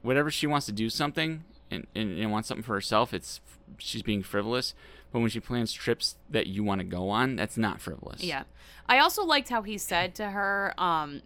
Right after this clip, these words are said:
Speaker 2: like, "Oh, I didn't bring any money from Ecuador because money's here." It's like, "Okay, well, then there's also money in Ecuador, or at least the money you left behind, so why does Ashley have to send money to
Speaker 1: Yeah,
Speaker 2: Ecuador
Speaker 1: they can
Speaker 2: if
Speaker 1: take the
Speaker 2: it's
Speaker 1: money you
Speaker 2: already
Speaker 1: left
Speaker 2: there?"
Speaker 1: behind, my friend.
Speaker 2: Yeah, if there's money here, so you didn't bring any, there's money there, so why does she have to send any?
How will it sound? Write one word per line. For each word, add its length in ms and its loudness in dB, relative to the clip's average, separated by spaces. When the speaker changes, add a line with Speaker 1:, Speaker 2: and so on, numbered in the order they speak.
Speaker 2:
like, 220 2
"Oh, 180 4
I 140 8
didn't 180 -2
bring 320 0
any 180 0
money 360 0
from 200 -2
Ecuador 520 -2
because 360 -4
money's 400 0
here." 440 0
It's 120 -8
like, 100 0
"Okay, 260 2
well, 200 4
then 160 4
there's 160 0
also 320 4
money 280 2
in 60 0
Ecuador, 500 4
or 160 6
at 60 4
least 220 -2
the 80 -4
money 180 2
you 100 0
left 180 2
behind, 360 4
so 120 -4
why 160 6
does 140 -2
Ashley 300 2
have 120 -2
to 40 -4
send 240 -4
money 220 0
to 40 4
Speaker 1:
Yeah, 100 6
Speaker 2:
Ecuador 400 2
Speaker 1:
they 80 2
can 40 0
Speaker 2:
if 60 4
Speaker 1:
take 100 4
the 60 2
Speaker 2:
it's 100 4
Speaker 1:
money 80 8
you 60 10
Speaker 2:
already 220 6
Speaker 1:
left 120 6
Speaker 2:
there?" 120 4
Speaker 1:
behind, 360 2
my 80 -2
friend. 180 2
Speaker 2:
Yeah, 240 10
if 140 0
there's 220 0
money 220 4
here, 300 4
so 140 -4
you 60 -4
didn't 160 -4
bring 240 -4
any, 260 -4
there's 180 -2
money 240 2
there, 300 4
so 120 -2
why 140 6
does 140 2
she 80 -2
have 80 2
to 80 0
send 260 2
any? 320 0